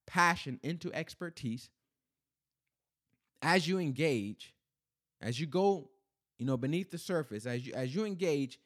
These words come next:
if it goes from interest to fascination, then you, you're working somewhere.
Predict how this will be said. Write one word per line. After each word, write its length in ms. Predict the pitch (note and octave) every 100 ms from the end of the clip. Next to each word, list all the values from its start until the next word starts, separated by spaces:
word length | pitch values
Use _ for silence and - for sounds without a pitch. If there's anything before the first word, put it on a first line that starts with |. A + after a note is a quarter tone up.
| -
if 160 | A#2
it 140 | C3 B2
goes 460 | D#3 E3+ F#3+ F#3 - _ _
from 220 | - B2 -
interest 600 | C3+ D#3+ - G#3 G#3 - - _ _ -
to 100 | A#2+
fascination, 1080 | - C#3+ C3+ - A#2 A#2 D3+ F#3 F#3+ G3 F3 _ _ _ _ _ _ _ _ _ _ _ _ _ _ _ _ _ _ _ _ _
then 240 | G2 C#3+ C#3+
you, 180 | C3 -
you're 160 | A#2+
working 400 | A#2+ A#2+ A#2+ G#2
somewhere. 440 | F#2 G2+ F2+ E2+